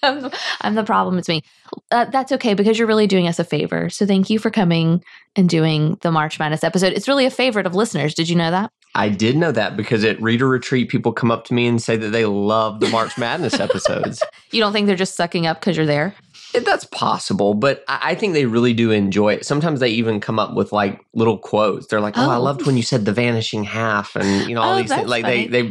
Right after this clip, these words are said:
Speaker 2: they remember things.
Speaker 1: Okay, well, if you are a new listener,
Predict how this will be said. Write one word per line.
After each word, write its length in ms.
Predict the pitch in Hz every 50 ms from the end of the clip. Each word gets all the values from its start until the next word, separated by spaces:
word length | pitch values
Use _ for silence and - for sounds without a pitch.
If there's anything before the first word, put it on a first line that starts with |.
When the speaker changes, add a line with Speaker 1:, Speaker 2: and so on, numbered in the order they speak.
| 101 104
Speaker 2:
they 140 | 120 120
remember 400 | 113 113 110 110 113 139 131 104
things. 400 | 104 - 101 101 98 101 101 - -
Speaker 1:
Okay, 360 | 196 226 262 349 403 427 349
well, 420 | - 175 202 208 202 202 208 185 - - 202 - _ _ _ -
if 180 | - 247 214 -
you 220 | 233 277 311 311
are 160 | - 247 247 226
a 120 | 240 233
new 300 | 226 226 233 269 320 359
listener, 800 | 349 202 156 160 - - - 151 147 139 143 147 160 190 202